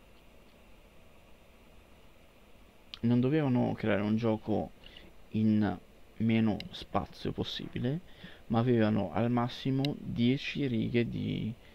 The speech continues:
di comando disponibili. Potevano usare qualsiasi abbreviazione o qualsiasi cosa volessero, però lo spazio,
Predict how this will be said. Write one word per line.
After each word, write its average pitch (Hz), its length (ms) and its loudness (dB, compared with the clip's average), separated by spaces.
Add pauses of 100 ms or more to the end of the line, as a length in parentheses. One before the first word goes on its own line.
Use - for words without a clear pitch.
(460)
di 113 220 -6
comando 101 420 -2
disponibili. - 720 -8 (1500)
Potevano 117 440 2
usare 117 340 2
qualsiasi 107 760 0
abbreviazione 101 1400 0 (800)
o 104 800 -4
qualsiasi - 420 -6
cosa 98 240 -4
volessero, 107 680 -4 (960)
però 131 180 4
lo 107 120 2
spazio, 110 760 -2